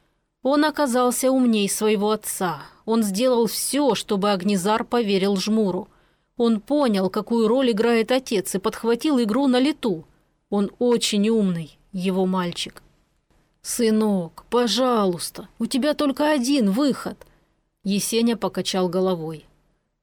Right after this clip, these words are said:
Жмур не знал, когда пора закончить. "Хватит? Или благородный Агнизар хотел чего-то ещё?"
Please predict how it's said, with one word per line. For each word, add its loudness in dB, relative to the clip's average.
Жмур 2
не 2
знал, -2
когда 0
пора 0
закончить. -6
"Хватит? -2
Или 2
благородный 2
Агнизар 0
хотел -2
чего-то 0
ещё?" -2